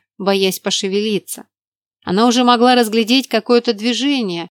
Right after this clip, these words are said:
словно миллиарды светлячков сбились в плотную стаю.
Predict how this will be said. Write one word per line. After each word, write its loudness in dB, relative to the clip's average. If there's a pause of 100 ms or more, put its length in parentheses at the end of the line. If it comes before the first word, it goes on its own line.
(220)
словно 2
миллиарды 4
светлячков -4
сбились -2
в -20
плотную -6
стаю. -12